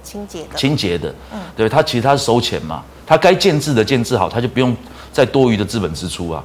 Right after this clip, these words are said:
Speaker 1: 嗯哼。
Speaker 2: 哦，因为人还是有限嘛，人创造的垃圾还是有限嘛，对，不可能无止境的多垃圾。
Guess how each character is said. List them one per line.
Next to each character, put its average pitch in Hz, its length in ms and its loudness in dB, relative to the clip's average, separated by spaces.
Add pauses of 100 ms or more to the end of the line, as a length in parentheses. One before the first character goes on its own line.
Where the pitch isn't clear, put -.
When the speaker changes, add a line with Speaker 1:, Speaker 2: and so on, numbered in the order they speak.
(100)
Speaker 1:
嗯 - 140 -10
哼。 277 220 -8
Speaker 2:
哦， 113 80 2
因 165 80 0
为 180 80 6
人 120 280 4
还 120 100 4
是 147 120 -2
有 95 120 2
限 117 280 0
嘛， 85 260 -2
人 131 220 2
创 165 200 0
造 147 180 6
的 156 60 2
垃 147 100 6
圾 131 160 2
还 101 80 2
是 117 120 -4
有 90 120 0
限 92 260 -2
嘛， 76 60 -10 (640)
对， 127 140 6
不 123 100 0
可 143 120 6
能 120 120 2
无 131 120 4
止 127 140 0
境 131 180 2
的 110 80 6
多 131 260 4
垃 120 160 6
圾。 104 180 -2